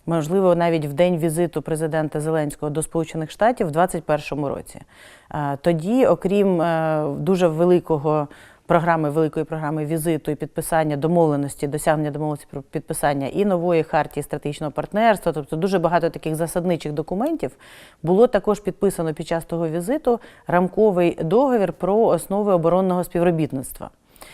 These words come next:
Це дуже важливий, насправді, договір, про який ми не так багато говорили в публічній площині, тому що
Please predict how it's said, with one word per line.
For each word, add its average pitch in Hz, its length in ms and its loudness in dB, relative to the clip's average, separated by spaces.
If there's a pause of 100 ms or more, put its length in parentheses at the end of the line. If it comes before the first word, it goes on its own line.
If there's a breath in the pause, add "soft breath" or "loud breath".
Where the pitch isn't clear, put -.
(200 loud breath)
Це - 100 -2
дуже 220 200 6
важливий, 208 480 6
насправді, 147 420 0
договір, 214 400 2
про 175 160 0
який 196 220 0
ми 247 100 4
не 233 120 4
так 220 200 4
багато 180 360 2
говорили 151 360 0
в - 40 -8
публічній 196 480 -2
площині, 170 520 -2
тому 160 260 -2
що 156 300 -4